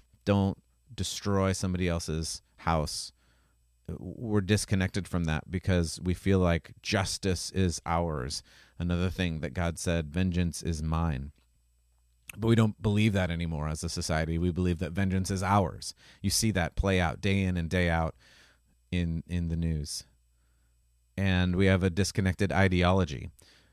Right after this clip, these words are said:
In other words, what, what makes us unique? What makes us free? Why are we free? And we're gonna talk more about that, uh, uh,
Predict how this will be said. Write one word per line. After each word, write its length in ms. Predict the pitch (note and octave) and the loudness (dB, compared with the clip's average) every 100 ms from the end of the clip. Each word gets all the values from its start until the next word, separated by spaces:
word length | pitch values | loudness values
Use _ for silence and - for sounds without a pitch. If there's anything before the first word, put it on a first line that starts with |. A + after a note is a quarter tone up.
| _ - | _ -6
In 140 | F#2 | -2
other 180 | F#2+ F#2 | 2 2
words, 400 | F2+ F2 E2 - | 2 2 0 -6
what, 300 | F2 F#2 F#2 _ | 0 0 0 _
what 280 | D#2+ F#2+ F2+ | -4 -4 0
makes 320 | G2+ F#2 - | 0 0 -2
us 320 | E2+ - - - _ _ _ _ _ D#3 _ | -2 -4 -12 -16 _ _ _ _ _ -20 _
unique? 680 | - F#2 F#2+ G2 F#2+ - - - - - | -6 0 2 2 0 -6 -20 -20 -20 -12
What 260 | F2 G2 | -2 0
makes 260 | G2+ F#2+ - | 0 -2 -2
us 200 | E2 - | -4 -6
free? 680 | - - G2+ G2+ F2 G1+ D#2 _ _ _ _ | -12 -6 0 0 0 -6 -14 _ _ _ _
Why 260 | F2+ F#2 G2 | -2 2 4
are 140 | G2+ | 4
we 160 | F#2+ E2+ | 0 -2
free? 560 | - - F2+ D#2+ G1+ - _ _ _ - | -6 -4 -4 -4 -10 -18 _ _ _ -2
And 400 | F#2+ F#2 F2+ E2+ | 0 2 0 -2
we're 120 | F#2+ | -2
gonna 160 | G2 F#2 | 0 0
talk 260 | - F#2 | 0 0
more 220 | F#2 F#2+ F#2+ | 2 2 2
about 280 | F2 E2+ | 2 0
that, 260 | F2+ F2 E2+ | 2 0 0
uh, 180 | E2+ E2+ - | -4 -6 -4
uh, 180 | E2+ | -8